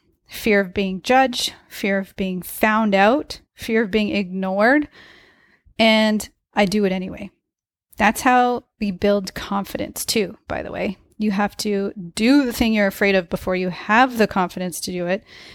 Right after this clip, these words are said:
And then you build up that confidence once you see that it's actually really not a big deal. I hit the button and nothing <laughs> happens. The world doesn't explode. Nobody yells at me from the computer. Um, but that's another episode.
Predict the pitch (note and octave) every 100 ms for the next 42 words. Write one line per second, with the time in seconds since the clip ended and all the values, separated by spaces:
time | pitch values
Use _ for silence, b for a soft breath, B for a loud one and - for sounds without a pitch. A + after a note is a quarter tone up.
0 | B F#3+ G3 G3 G3 G3 F3+ - G#3+ B3+
1 | A3 G#3 - F3 - - F#3+ - G3 F#3
2 | G3+ F#3+ G3+ F#3 - G3+ F#3+ F3 F#3 -
3 | - - F#3+ - F#3 F3 _ - F#3+ F3+
4 | E3+ E3 F3+ E3+ G3 E3+ E3+ G3+ F3 F#3+
5 | G3 G3+ F#3+ F#3+ F#3+ E3+ A#3 - - A3
6 | - G#3 G3+ G#3 G#3+ G#3 G#3+ F#3+ - -
7 | G3 F#3+ F#3+ F#3 - B B G#3+ G#3 G3
8 | G#3 G#3 G#3+ A3+ A3 A3+ G#3 B3+ A#3+ A3+
9 | G3 G3 G3 G#3 B B B B A#3 A#3
10 | A3+ G#3+ - - B B _ _ _ _
11 | - G#3 G3+ G3 - C2 - - - -